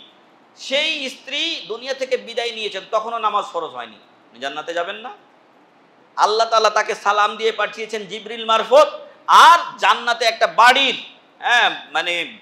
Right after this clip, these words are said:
অট্টালিকার তাকে সুসংবাদ দিয়েছেন। সুবহানাল্লাহ। নামাজ তো ফরজই হয়নি, নামাজ ফরজ হয়নি, পড়েননি, যা ছিল যেভাবে নিয়ম পেরেছিলেন রাসূল, সকালে দুই রাকাত, বিকালে দুই রাকাত পড়তেন, ওইভাবেই পড়েছেন তারা। ফরজ হয়নি তো ইবাদত কি করবেন?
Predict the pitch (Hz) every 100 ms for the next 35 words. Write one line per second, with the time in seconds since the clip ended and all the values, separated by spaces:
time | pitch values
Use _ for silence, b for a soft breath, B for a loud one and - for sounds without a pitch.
0 | - 170 - - 269 277 262 262 226 220
1 | 208 240 226 - - 143 - 123 113 135
2 | - 147 113 104 98 _ _ _ _ _
3 | _ 165 170 151 135 131 143 120 107 95
4 | 82 _ _ _ _ _ _ _ - 214
5 | 233 - 262 294 247 294 302 311 359 370
6 | 339 277 247 - 254 254 - 254 254 214
7 | 240 233 240 240 240 214 - 233 233 226
8 | 214 214 226 196 _ _ - 202 214 208
9 | 208 202 190 196 170 196 196 190 196 185
10 | 185 - 190 - 180 - - _ 226 226
11 | 226 233 202 165 110 101 90 87 - _
12 | _ _ _ _ _ _ - 226 254 208
13 | 220 208 208 196 185 175 165 135 113 110